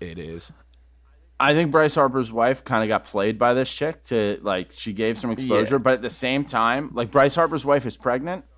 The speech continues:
Speaker 2: so, like, I think, like,
Speaker 1: So that's a layer of
Speaker 2: posting
Speaker 1: it,
Speaker 2: it
Speaker 1: too. She's, she's his, now his
Speaker 2: She's
Speaker 1: pregnant
Speaker 2: pre-
Speaker 1: wife.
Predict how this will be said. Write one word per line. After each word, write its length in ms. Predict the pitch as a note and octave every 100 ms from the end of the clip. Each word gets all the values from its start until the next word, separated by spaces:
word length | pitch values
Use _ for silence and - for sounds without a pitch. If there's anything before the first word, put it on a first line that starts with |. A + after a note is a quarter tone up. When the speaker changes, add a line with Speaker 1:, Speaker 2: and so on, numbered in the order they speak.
| _
Speaker 2:
so, 380 | - C#3 B2 A#2
like, 460 | A#2 G#2+ G2+ - _ _ _ _ _ _ _ -
I 120 | C#3+
think, 200 | D3+ G3
like, 120 | E3+
Speaker 1:
So 120 | D3 B2
that's 200 | A#2+ B2+
a 60 |
layer 340 | B2+ B2+ A#2+ A#2
of 100 | A2+
Speaker 2:
posting 60 | A2
Speaker 1:
it, 20 |
Speaker 2:
it 40 | G3+
Speaker 1:
too. 220 | B2 G#2
She's, 260 | - G#2 -
she's 300 | - D#3+ C#3
his, 340 | G#2+ A#2+ A#2+ A#2
now 220 | B2+ A#2+
his 140 | A#2+
Speaker 2:
She's 80 | -
Speaker 1:
pregnant 400 | - D#3 D3 C3 A2
Speaker 2:
pre- 60 |
Speaker 1:
wife. 520 | A2 G#2+ G#2 A2 -